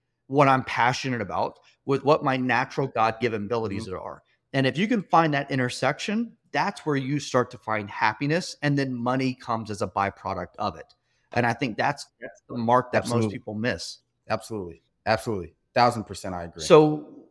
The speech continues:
Speaker 1: how do people, you know, you talked about this new venture that you, you have stepped into helping disabled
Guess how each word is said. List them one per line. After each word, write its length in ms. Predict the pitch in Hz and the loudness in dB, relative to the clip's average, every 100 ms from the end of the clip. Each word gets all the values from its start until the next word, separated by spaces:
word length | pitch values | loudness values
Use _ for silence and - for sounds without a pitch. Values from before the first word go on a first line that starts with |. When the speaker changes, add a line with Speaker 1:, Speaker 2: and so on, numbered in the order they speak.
| _ | _
Speaker 1:
how 300 | - 160 226 | -2 2 2
do 120 | 240 | 2
people, 600 | 208 - 180 151 156 143 - _ _ | 0 0 -2 2 2 0 -6 _ _
you 120 | 156 | 2
know, 100 | 143 | 2
you 160 | 139 147 | 2 0
talked 320 | 165 165 170 | 4 4 4
about 220 | 151 143 | 2 2
this 220 | 135 123 | 0 -2
new 220 | 127 135 147 | -2 -2 0
venture 420 | 127 127 - 117 | 0 0 -2 -4
that 240 | 107 107 | -4 -6
you, 320 | 117 117 117 98 | -6 -6 -8 -10
you 220 | 120 120 | -6 -4
have 240 | 117 110 - _ | -4 -6 -12 _
stepped 400 | - - 127 - | -8 0 0 2
into 420 | 123 117 120 110 | -4 -4 -4 -4
helping 540 | 104 120 113 113 113 104 87 | -2 -2 -2 -4 -6 -10 -12
disabled 580 | 107 117 123 123 123 | -4 0 0 -2 -6